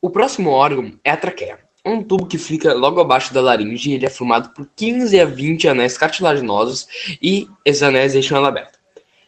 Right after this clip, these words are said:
Esse órgão, ele é revestido por uma membrana mucosa. O ar dentro dessa membrana é aquecido, umidificado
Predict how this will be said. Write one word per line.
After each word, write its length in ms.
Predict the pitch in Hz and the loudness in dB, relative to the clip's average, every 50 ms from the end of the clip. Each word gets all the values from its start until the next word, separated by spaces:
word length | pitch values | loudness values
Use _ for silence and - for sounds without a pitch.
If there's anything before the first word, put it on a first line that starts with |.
| _ - | _ -6
Esse 200 | - - - - | -6 0 2 2
órgão, 240 | 139 135 139 135 131 | 4 4 2 0 -2
ele 120 | 127 127 127 | -2 0 2
é 140 | 127 127 | 2 4
revestido 460 | 131 131 127 127 123 - 139 139 151 151 | 2 2 0 -2 -4 -4 -4 -4 -6 -4
por 120 | - 147 | -4 -2
uma 160 | 147 151 151 | 0 0 2
membrana 440 | 156 160 156 151 147 151 156 160 160 | 2 2 2 4 4 4 4 4 4
mucosa. 680 | 165 165 165 165 - 117 113 113 104 95 95 90 - _ _ _ _ | 2 0 0 0 0 2 2 2 0 -2 -6 -12 -14 _ _ _ _
O 160 | - 131 127 | -2 2 2
ar 280 | 123 135 147 151 - - | 2 2 2 -2 -8 -16
dentro 200 | 117 113 104 - | -16 -16 -10 -6
dessa 220 | 113 110 - - 117 113 113 110 110 117 123 - _ _ _ - | -6 -6 -6 -8 -10 -14 -14 -12 -8 -8 -8 -8 _ _ _ -12
membrana 600 | 110 110 113 113 110 104 104 123 135 131 117 - - - | -10 -6 -6 -6 -4 0 2 2 2 2 0 -2 -4 -4
é 80 | 110 | -4
aquecido, 640 | 110 110 - - 113 - - - 170 180 185 185 190 - - - - - - | -2 -4 -4 -8 -8 -8 -4 -2 0 2 4 2 2 0 -6 -16 -20 -4 0
umidificado 880 | 147 170 170 151 131 123 - - 113 - - 120 131 135 135 147 135 | 2 2 2 2 -2 -6 -10 -12 -10 -2 0 2 2 2 0 -4 -8